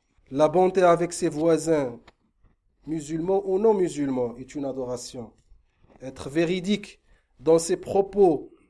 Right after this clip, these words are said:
est une adoration. Tenir ses engagements est une adoration. Restituer les dépôts à leur ayant droit est une adoration. Recommander à son épouse et ses enfants est une adoration.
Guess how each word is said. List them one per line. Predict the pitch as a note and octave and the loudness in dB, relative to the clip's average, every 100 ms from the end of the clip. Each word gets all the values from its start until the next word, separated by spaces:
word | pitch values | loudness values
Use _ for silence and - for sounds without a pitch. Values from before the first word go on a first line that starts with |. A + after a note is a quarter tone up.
| _ _ | _ _
est | D3+ D3+ | -10 -6
une | E3 | -2
adoration. | D3 C#3+ C#3 C#3+ - C#3+ A#2 - _ _ _ _ _ | -2 0 0 -2 -2 -4 -6 -12 _ _ _ _ _
Tenir | D#3+ D#3+ F3 E3+ | -4 0 2 2
ses | - D#3 | -2 -4
engagements | D#3 D3 D#3 C#3 D3 C#3+ A#2 - _ _ _ _ | -2 2 0 0 0 -2 -4 -16 _ _ _ _
est | E3 F3 E3+ | -2 -2 0
une | E3 | 0
adoration. | D3 C#3+ C#3 C3+ - C#3 A2+ - _ _ _ _ _ _ - | 2 2 0 -2 -4 -6 -6 -14 _ _ _ _ _ _ -16
Restituer | B2+ F#3+ F#3+ G3+ - G#3 G#3 | -2 -2 0 -6 -6 -2 2
les | G#3 | 4
dépôts | G3 G3 G3+ G3 | 4 4 6 6
à | F#3 | 6
leur | F#3 E3+ | 4 2
ayant | F3+ F3+ | 2 4
droit | F3 C#3 D#3 F3+ C#3+ - - _ _ _ | 2 0 4 4 4 0 -18 _ _ _
est | D#3 D3+ | -12 -10
une | G#3 G3 | -6 -2
adoration. | F3+ E3+ E3 E3 D#3+ C#3+ A#2 _ _ _ _ _ _ | 0 2 2 2 -2 -4 -4 _ _ _ _ _ _
Recommander | A#2 A2+ E3+ F3 F3 E3+ D#3+ | -18 -6 -4 -2 -2 -2 2
à | E3 | 2
son | D#3+ E3 D3+ | 2 0 0
épouse | D3 D3 C3+ A#2 G#2+ C3+ | -2 -4 -10 -10 -12 -8
et | D3+ | -6
ses | F3+ D#3 | -4 0
enfants | D#3+ D#3 - D#3 C3+ - | 2 2 0 -6 -6 -10
est | C#3+ - | -12 -6
une | D#3+ | -2
adoration. | C#3 C3 C3 B2+ - C#3 A#2+ | 0 0 -2 -4 -6 -10 -12